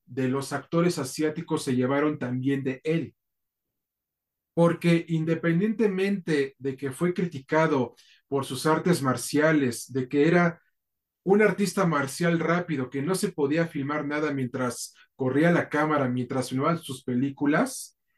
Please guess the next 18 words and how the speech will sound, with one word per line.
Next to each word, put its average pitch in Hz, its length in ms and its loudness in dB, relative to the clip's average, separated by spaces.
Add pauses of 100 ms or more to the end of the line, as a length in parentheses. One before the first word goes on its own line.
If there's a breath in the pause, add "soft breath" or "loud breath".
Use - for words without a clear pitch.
(160)
eso 226 560 2 (400)
son 180 300 -2
cosas 185 580 0
malas 175 720 0 (540)
que 147 220 -2
no 196 280 6
debemos 170 560 2
de 135 160 2
recordar 135 520 -2
de 151 160 0
él. 165 180 -2 (280 soft breath)
Lo 135 180 -4
que 165 120 0
debemos 190 380 0
de 175 100 0
recordar 151 800 -2
de 147 280 0
él 180 220 -4